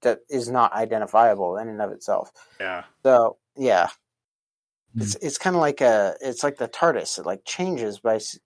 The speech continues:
Speaker 1: you know, season by season.
Speaker 2: <laughs> Yes.
Speaker 1: Um, so
Speaker 3: Right.
Speaker 1: anyway.
Speaker 3: Ugh, sounds frustrating. Well, you know what I really loved about that scene was the, the seven little mini enterprises.
Speaker 1: Yeah, that was another thing that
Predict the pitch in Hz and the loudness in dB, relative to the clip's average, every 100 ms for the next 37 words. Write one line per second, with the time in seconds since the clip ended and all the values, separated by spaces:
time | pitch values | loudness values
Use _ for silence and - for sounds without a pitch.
0 | _ 131 113 - 135 123 117 113 - 131 | _ -12 -10 -8 -8 -4 -2 -2 -2 -6
1 | 110 101 104 - - - - 101 90 85 | -6 -12 -20 -20 -20 -20 -18 -18 -16 -16
2 | 78 - - 117 110 98 92 _ - 104 | -16 -16 -10 -6 -4 -6 -10 _ -8 -6
3 | 104 110 113 107 120 107 - 127 - 117 | -4 -4 -4 0 0 0 -2 -4 -2 -4
4 | 127 113 - _ _ _ _ _ 151 165 | -4 -6 -10 _ _ _ _ _ 6 8
5 | 180 156 170 180 175 165 156 170 175 160 | 8 8 8 8 6 4 4 4 6 4
6 | - 170 170 156 127 123 131 127 127 123 | 2 2 2 2 0 -2 -2 -2 -2 -4
7 | 127 - 110 - 143 127 127 131 127 120 | -6 -8 -6 0 0 0 -2 0 0 0
8 | 120 123 120 117 117 139 135 156 180 156 | -2 -2 -4 -4 -4 -4 -2 8 10 12
9 | 160 156 156 147 143 143 151 139 123 117 | 12 10 4 2 2 2 -2 -4 2 4
10 | 110 | 4